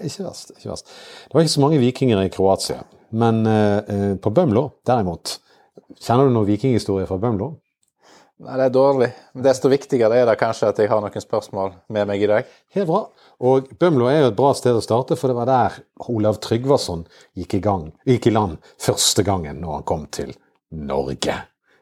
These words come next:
Speaker 1: faktisk. Men på Moster.
Speaker 2: Helt
Speaker 1: Eh,
Speaker 2: utrolig.
Speaker 1: ja, helt utrolig. Men du, har du noen spørsmål?
Speaker 2: Ja,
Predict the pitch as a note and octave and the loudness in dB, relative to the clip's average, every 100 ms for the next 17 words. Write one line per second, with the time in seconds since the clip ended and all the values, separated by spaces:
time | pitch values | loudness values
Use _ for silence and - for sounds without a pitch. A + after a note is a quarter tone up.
0 | _ - - - - - - - - - | _ -16 -14 -14 -14 -12 -12 -12 -18 -20
1 | _ - - - - A#2+ B2 A#2 A#2 A#2 | _ -20 -20 -20 -2 0 2 0 -2 -2
2 | G2 - - - - _ _ _ - G#2 | -2 -4 -4 -8 -12 _ _ _ -4 -2
3 | G#2 F#2 F#2 - _ _ _ E3 - - | -2 -4 -4 -8 _ _ _ -6 -6 -10
4 | F#3+ E3 B2 - G3 - G#3+ - - _ | -8 -8 -8 -10 -12 -4 -4 -4 -14 _
5 | F3 A#3+ B3+ G#3 A#3 A3 - A3 - E2+ | -2 0 2 2 2 2 0 0 -2 -14
6 | _ - A#2+ G#3+ E3 | _ -8 0 2 2